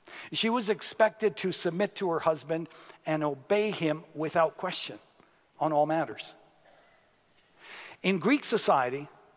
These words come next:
and in places like Colossae and Ephesus,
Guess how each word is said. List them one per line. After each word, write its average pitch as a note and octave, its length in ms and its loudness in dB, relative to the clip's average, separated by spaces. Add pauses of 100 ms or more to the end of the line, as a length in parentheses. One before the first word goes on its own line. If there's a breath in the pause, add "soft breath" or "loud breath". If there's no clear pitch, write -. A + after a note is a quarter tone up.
(920)
and F3 120 4
in F#3 120 -4
places G3 460 0
like E3 260 4
Colossae F#3 600 0
and D#3+ 160 -2
Ephesus, - 680 -6